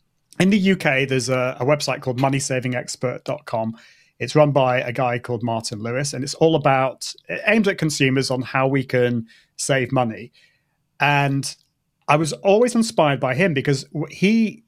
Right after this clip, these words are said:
will talk about, he would, like, compare credit cards or compare hotel comparison tools. And he always puts in there, right, he will share,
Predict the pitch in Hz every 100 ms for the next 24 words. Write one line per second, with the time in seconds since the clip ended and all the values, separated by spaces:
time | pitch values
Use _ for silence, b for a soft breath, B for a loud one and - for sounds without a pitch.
0 | - 175 156 147 160 151 147 143 135 127
1 | 127 139 147 139 135 139 139 139 143 123
2 | 120 180 139 - 117 107 120 135 117 -
3 | 117 131 135 131 127 120 b b b -
4 | 135 151 147 135 127 123 127 _ - -
5 | 117 - 135 131 127 - 127 - 143 -
6 | B B B B B _ - 147 147 -
7 | 170 - 202 240 233 - 214 - 143 120
8 | 113 117 - 151 170 - - - 139 139
9 | 139 110 - 180 180 170